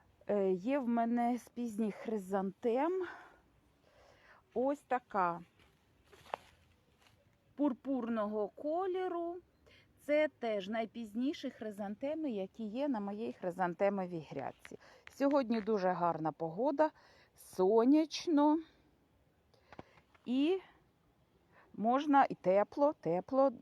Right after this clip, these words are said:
е, мабуть, більше десяти градусів тепла.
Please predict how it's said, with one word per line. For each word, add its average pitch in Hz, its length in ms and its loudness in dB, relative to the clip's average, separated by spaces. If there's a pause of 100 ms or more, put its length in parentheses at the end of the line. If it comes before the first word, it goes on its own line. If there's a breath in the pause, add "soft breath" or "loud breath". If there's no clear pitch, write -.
е, 175 300 4
мабуть, 196 680 2
більше 226 320 -2
десяти 180 440 -4
градусів 170 800 -6 (200)
тепла. 180 520 0